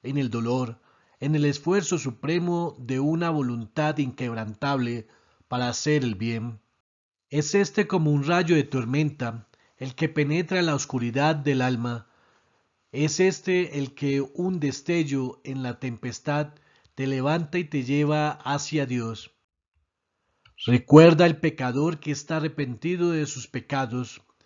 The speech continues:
está más cerca de Dios que el justo que presume sus buenas obras. En los libros buscamos a Dios, en la oración lo encontramos.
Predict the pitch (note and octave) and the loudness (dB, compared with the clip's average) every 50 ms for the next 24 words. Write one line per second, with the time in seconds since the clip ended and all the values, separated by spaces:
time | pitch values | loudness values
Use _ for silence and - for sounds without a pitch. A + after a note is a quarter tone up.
0 | _ _ _ _ _ - A#2 A#2+ - - D#3+ D3+ D#3+ F3 F3 - - G3 G3 E3+ | _ _ _ _ _ -12 -12 -8 -4 -2 -2 0 0 -2 -4 -2 0 0 -2 0
1 | - F3+ D#3 D3 C#3 C3+ B2+ C3+ D3+ F3 F3+ F3 - - - C#3 B2+ B2 - - | -2 -2 -2 -2 -2 -2 0 0 0 0 0 0 -2 -4 -6 -6 -6 -6 -6 -4
2 | G3 G3 D#3 - - F#3 F3+ D3+ E3+ D3+ - B2 B2 A2+ - - E3 E3 E3+ D#3+ | -4 -4 -4 -4 -6 -6 -4 -4 -4 -6 -6 -6 -6 -6 -4 -4 -4 -4 -4 -4
3 | D3+ - C#3 B2+ A#2+ C3 C#3 C#3+ C#3 C#3 C#3 - C#3 B2+ A#2 A2+ A2+ A2+ A2 - | -4 -6 -6 -6 -4 -4 -4 -4 -4 -4 -6 -4 -4 -6 -4 -6 -8 -10 -10 -14
4 | - _ _ _ _ _ _ _ _ _ _ _ _ _ _ - D3+ D#3 D3+ C#3 | -18 _ _ _ _ _ _ _ _ _ _ _ _ _ _ -2 0 2 4 4
5 | C#3 C3+ C#3 C#3+ F#3 G#3 A3 G#3 G#3 A3 A3 F3 F3 E3 C#3+ - - - F3+ F#3 | 4 2 2 2 2 4 4 4 4 4 4 2 -2 -4 -4 -4 -4 -4 -4 -2
6 | F#3+ F#3+ - - D3 C3 A#2+ B2+ C3+ C#3 C3 B2+ B2 - - - _ _ _ _ | -2 -4 -4 -4 -4 -4 -2 -2 -2 -2 -2 -4 -6 -10 -16 -20 _ _ _ _
7 | _ _ _ _ - - C3 C3 C#3 C#3 C#3 C3 C3+ C3+ B2+ - - - F3+ F#3+ | _ _ _ _ -14 -10 -6 -4 -2 0 0 0 0 -2 -2 -4 -2 0 0 0
8 | G3 G3 F3+ D#3+ C3 - C3 B2+ A#2 G#2+ - C#3 C#3 C3 A#2 A#2 A#2+ A#2 - - | 0 0 0 -2 -2 -4 -4 -6 -6 -4 -4 -4 -2 -2 -4 -4 -8 -8 -12 -16